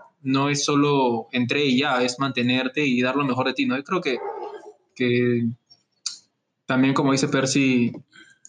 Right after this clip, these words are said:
eh, ya sea la carrera que estudien, ya sea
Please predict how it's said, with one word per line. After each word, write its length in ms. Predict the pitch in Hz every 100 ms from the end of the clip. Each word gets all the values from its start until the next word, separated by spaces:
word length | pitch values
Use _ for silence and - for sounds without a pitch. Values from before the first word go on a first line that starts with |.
| _
eh, 380 | 131 120 120 120
ya 120 | 139
sea 180 | 151 175
la 140 | 165
carrera 340 | 156 131 135 135
que 80 | 120
estudien, 560 | - 143 131 127 123
ya 100 | 123
sea 560 | 123 131 123 120 117